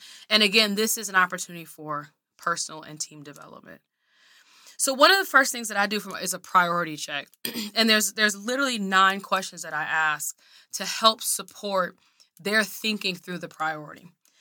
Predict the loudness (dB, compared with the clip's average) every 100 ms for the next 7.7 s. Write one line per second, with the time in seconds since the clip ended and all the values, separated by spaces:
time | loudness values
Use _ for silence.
0 | _ -20 -8 0 8 10 8 0 -2 -4
1 | -6 _ _ _ _ _ -8 -2 4 6
2 | 6 4 2 -2 0 0 2 2 2 -2
3 | -2 -2 -2 -2 0 0 0 0 -2 -6
4 | -10 -6 -6 -6 -12 -12 -12 -10 -2 0
5 | 0 0 0 -2 -6 -4 -4 -2 -2 -4
6 | -6 -6 -6 -8 -10 -8 -8 -10 -10 -6
7 | -6 -6 -10 -8 -6 -4